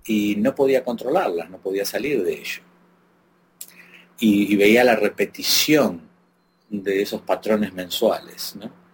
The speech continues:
O cada veintiocho días. Este, <clears throat> entonces dije, "No, yo quiero encontrar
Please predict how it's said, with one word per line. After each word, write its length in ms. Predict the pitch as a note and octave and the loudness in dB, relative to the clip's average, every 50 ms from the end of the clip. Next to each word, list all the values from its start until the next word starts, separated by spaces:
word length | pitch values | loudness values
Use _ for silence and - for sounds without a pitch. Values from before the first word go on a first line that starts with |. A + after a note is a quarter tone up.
| _ _ _ _ _ _ _ | _ _ _ _ _ _ _
O 140 | - F2+ E2 | -10 -10 -8
cada 180 | - F2+ F2 F2+ | -6 -4 -4 -2
veintiocho 520 | F2+ F#2 F2+ E2+ - F2 E2+ - F2+ F2+ | -4 -4 -4 -6 -6 -6 -6 -6 -6 -4
días. 340 | F#2 F2+ D#2+ - - - - - - - - - - _ _ _ _ - | -6 -6 -8 -10 -16 -20 -20 -20 -20 -20 -20 -20 -20 _ _ _ _ 0
Este, 960 | B2+ A#2+ A2 G#2+ - - - - B2 A2+ A2 A2 G#2+ G#2+ G#2+ G#2+ G#2 G#2 G2+ | 2 4 2 2 0 -4 0 4 6 6 8 8 8 8 8 8 6 4 0
<clears throat> 340 | F#2+ - - _ _ - - | -4 -8 -16 _ _ -12 -8
entonces 520 | - C#3 B2 - - - D3 D3 D3+ C#3+ | -6 -6 -6 -6 -6 -4 0 2 4 4
dije, 260 | C3+ B2 - - B2 | 4 2 0 -2 0
"No, 180 | B2+ C#3 A#2+ F#2+ | 0 0 0 0
yo 200 | - G#2+ A#2+ - - | 0 -2 -4 -4 -8
quiero 560 | - - - C3+ C#3+ D#3 D#3 D#3 D#3 D#3 D3+ - | -12 -2 2 4 4 4 4 2 2 0 0 0
encontrar 840 | A2 G#2+ G#2 - - G#2+ G2+ G2+ F#2 - G#2+ A2 A2+ A#2+ C3 C3 | -2 -2 -2 -4 -8 -10 -10 -10 -10 -2 0 2 4 4 2 0